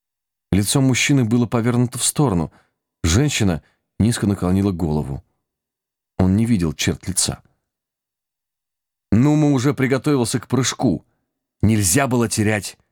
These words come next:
ни секунды. Тарзан не успел бы снять лук и вправить в него стрелу.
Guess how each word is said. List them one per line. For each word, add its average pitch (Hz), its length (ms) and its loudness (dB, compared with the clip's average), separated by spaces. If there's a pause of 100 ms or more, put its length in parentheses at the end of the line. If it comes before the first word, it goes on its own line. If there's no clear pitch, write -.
(180)
ни 107 140 2
секунды. - 600 -4 (960)
Тарзан 113 420 2
не 131 60 2
успел 139 360 0
бы 120 100 0
снять 123 320 -2
лук 139 340 0 (220)
и 95 60 0
вправить 117 400 0
в - 60 -4
него 110 180 2
стрелу. 101 460 0